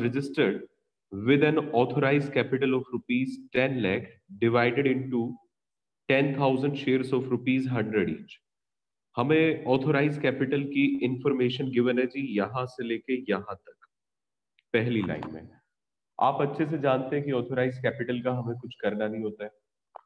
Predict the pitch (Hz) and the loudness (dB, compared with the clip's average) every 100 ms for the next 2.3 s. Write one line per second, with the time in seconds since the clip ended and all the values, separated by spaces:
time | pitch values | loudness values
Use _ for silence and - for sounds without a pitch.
0 | _ _ _ _ _ _ _ _ - 110 | _ _ _ _ _ _ _ _ -2 0
1 | 120 127 131 131 113 110 113 113 117 113 | 4 2 2 0 2 2 2 2 2 0
2 | 113 90 120 | -2 -4 -8